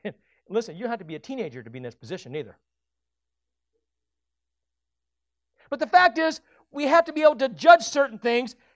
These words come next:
to be able to even give advice or change a person's attitude or behavior. I mean, how would a parent ever corrupt poor behavior in their child or teenager if they couldn't judge it?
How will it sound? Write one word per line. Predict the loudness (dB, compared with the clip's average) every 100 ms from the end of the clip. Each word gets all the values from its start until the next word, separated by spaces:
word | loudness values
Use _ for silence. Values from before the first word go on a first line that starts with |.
| -10
to | -4
be | 4
able | 6 4
to | -2
even | -8 0 0 0
give | -2
advice | -2 -2 4 4 4
or | -6
change | -2 0 0
a | -4
person's | -2 -2 -2 -6
attitude | 0 -2 -2 -8
or |
behavior. | -6 -2 -4 -4 -16 _ _ _ _ _ _ _ _ _ _ _ _ _ _ _ _ _
I | -4
mean, | -2 -4 -8 _ 0
how | 4 6
would | 6
a |
parent | 2 2 2 0
ever | -4 -4
corrupt | -6 0 2 2 _ _
poor | 4 4
behavior | 4 0 -2 -4
in |
their | -6
child | -4 -2 -2
or |
teenager | -4 -10 -10 -10 -16
if | -12
they | -8
couldn't | -8 -10
judge | -12
it? | -12